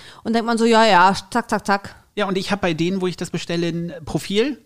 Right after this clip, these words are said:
Speaker 1: Mm.
Speaker 2: wo alles schon hinterlegt ist, krieg meine Bestellbestätigung, guck drauf und denk so, nein,
Speaker 1: Shit.
Speaker 2: das ist nicht meine Adresse.
Speaker 1: Shit.
Speaker 2: Na, ah. Ich also schnell erstmal im Profil das Ganze geändert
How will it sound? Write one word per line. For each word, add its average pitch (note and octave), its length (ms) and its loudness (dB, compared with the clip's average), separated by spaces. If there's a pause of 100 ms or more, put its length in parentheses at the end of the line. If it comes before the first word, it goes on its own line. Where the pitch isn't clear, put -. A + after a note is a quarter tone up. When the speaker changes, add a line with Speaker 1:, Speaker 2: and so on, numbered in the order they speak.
(100)
Speaker 1:
Mm. G#3+ 340 -2
Speaker 2:
wo F#3+ 100 4
alles G3 240 2
schon G3 140 0
hinterlegt F3+ 540 -2
ist, D#3 340 -4
krieg - 300 -4
meine F#3+ 180 0
Bestellbestätigung, C#3 1120 0
guck D#3+ 220 -8
drauf C#3 240 -6
und C#3+ 80 -4
denk C3+ 160 -4
so, B2 220 -2 (120)
nein, B2 1300 2
Speaker 1:
Shit. - 340 -10 (420)
Speaker 2:
das B2+ 220 -2
ist - 180 0
nicht D3 400 2
meine A2+ 280 4
Adresse. A#2+ 800 2
Speaker 1:
Shit. - 400 -6
Speaker 2:
Na, C3 180 6
ah. B3 600 6 (380)
Ich G3+ 140 -4
also F3 160 -2
schnell D3+ 220 0
erstmal B2+ 240 -2
im A#2+ 80 0
Profil A#2+ 320 -6
das G#2 120 -4
Ganze G#2 260 -8
geändert A2 520 -4